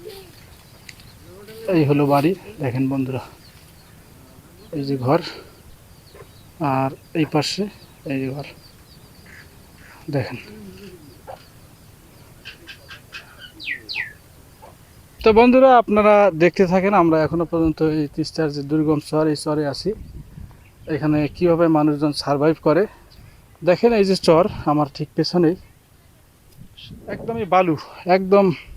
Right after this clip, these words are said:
খসখসা বালু। দেখেন এখানে বালু ছাড়া আর কিছু নাই, এখানে রাস্তা বলতে কোনো কিছু নাই।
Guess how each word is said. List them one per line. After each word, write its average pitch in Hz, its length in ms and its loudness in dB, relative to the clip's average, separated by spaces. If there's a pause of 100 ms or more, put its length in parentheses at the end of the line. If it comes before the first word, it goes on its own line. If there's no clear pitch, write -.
(260)
খসখসা 165 480 0
বালু। 151 280 4
দেখেন 147 300 -2 (840)
এখানে 160 220 2
বালু 160 260 4
ছাড়া 165 260 2
আর 160 100 2
কিছু 156 240 -2
নাই, 160 180 2 (380)
এখানে 156 240 0
রাস্তা 160 340 4
বলতে 175 260 0
কোনো 156 180 2
কিছু 143 200 -4
নাই। 156 200 0